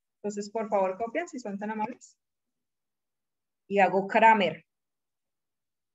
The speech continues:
Es la otra que me falta. Entonces, básicamente, se cogen los coeficientes, los numeritos que tiene cada, cada variable o cada parte de la ecuación.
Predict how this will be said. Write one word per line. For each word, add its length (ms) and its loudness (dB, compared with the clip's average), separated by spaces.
Es 140 -10
la 140 -4
otra 200 -4
que 80 -8
me 120 -4
falta. 300 -8
Entonces, 320 -2
básicamente, 840 0
se 160 0
cogen 260 4
los 180 2
coeficientes, 720 2
los 200 2
numeritos 540 0
que 120 2
tiene 580 -2
cada, 400 4
cada 240 0
variable 460 0
o 80 -12
cada 240 -6
parte 320 0
de 60 -6
la 60 -2
ecuación. 440 0